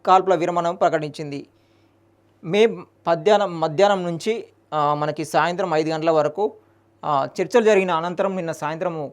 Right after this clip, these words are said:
కాల్పుల విరమణ మేము చేసుకుంటున్నాం అని చెప్పేసి, ఆ, విదేశాంగ శాఖ మంత్రి ఎవరైతే ఉన్నారో బా-, యూఎస్ఏ వాళ్ళ మధ్యన ఉండి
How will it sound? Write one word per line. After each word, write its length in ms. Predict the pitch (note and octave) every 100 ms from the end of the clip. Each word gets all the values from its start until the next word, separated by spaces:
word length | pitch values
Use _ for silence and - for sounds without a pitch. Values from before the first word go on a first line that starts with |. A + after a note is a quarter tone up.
| -
కాల్పుల 280 | D3 D#3+
విరమణ 340 | D#3+ D#3+ D3+ D3+
మేము 260 | C#3+ C#3 C3
చేసుకుంటున్నాం 440 | D3+ - E3 D3+
అని 140 | D3+ D3
చెప్పేసి, 420 | C#3+ D3 D3 G#3 - _ _ _ _
ఆ, 200 | C#3 C#3
విదేశాంగ 500 | C#3+ D3+ G3+ G#3 G3
శాఖ 180 | F3+ F3
మంత్రి 320 | E3+ E3 E3
ఎవరైతే 340 | E3 D#3+ D#3+
ఉన్నారో 320 | D3 C#3+ C#3 E3
బా-, 440 | D3 C#3 C3 C3+
యూఎస్ఏ 460 | C#3+ D#3+ F3 F#3+ B3 - _ _ _ F#3
వాళ్ళ 220 | F3 G#3
మధ్యన 400 | F3+ E3+ E3 G3
ఉండి 520 | F#3 E3 E3+ F#3 D#3